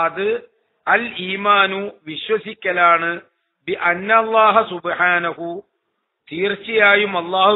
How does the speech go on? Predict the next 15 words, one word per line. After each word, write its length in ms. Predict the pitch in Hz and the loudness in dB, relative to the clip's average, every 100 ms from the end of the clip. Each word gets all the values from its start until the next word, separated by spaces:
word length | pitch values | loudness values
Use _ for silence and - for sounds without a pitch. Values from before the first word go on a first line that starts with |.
| 202 | 0
സുബ്ഹാനഹു 640 | 185 190 180 180 185 170 175 175 | -2 0 2 0 -2 -4 -4 -4
വ 40 | 170 | -2
തആല 440 | 156 160 175 170 180 185 220 _ _ _ 143 | -2 2 2 2 2 0 -4 _ _ _ -10
ഹുവൽ 320 | 165 208 240 196 | -4 -2 -2 0
മഅബൂദു 640 | 170 170 180 196 226 226 220 | 2 2 -2 -4 -6 -6 -6
ബി 60 | 190 - | -8 -4
ഹഖ്ഖിൻ 520 | 160 - - 180 170 120 _ _ _ _ _ _ _ _ - | -6 -6 -8 -6 -6 -10 _ _ _ _ _ _ _ _ -6
യഥാർത്ഥത്തിൽ 760 | 151 170 196 220 226 240 247 262 262 170 | -4 4 6 6 4 -4 -4 -6 -2 2
ആരാധിക്കപ്പെടുന്നവൻ 1300 | 180 202 220 226 233 - 240 - 190 190 185 185 196 233 _ _ _ _ _ _ - 147 | 4 4 4 2 0 -6 -6 -4 -4 -2 -2 -2 -2 -6 _ _ _ _ _ _ -10 -8
അല്ലാഹു 520 | 165 180 196 208 196 240 165 160 | -6 0 2 2 2 0 2 2
ആണ് 180 | 170 208 - 170 | 0 -2 -6 -10
എന്ന് 140 | 175 175 | -10 -12
വിശ്വസിക്കുക. 560 | 135 143 127 127 127 113 _ _ _ _ - | -10 -14 -14 -18 -14 -14 _ _ _ _ -6
ആരാധനക്ക് 640 | 135 160 175 180 190 190 180 | -2 2 2 2 -2 0 0
അർഹനായവൻ. 800 | 151 143 170 185 143 123 117 107 | 0 -2 -4 -2 -2 -4 -6 -12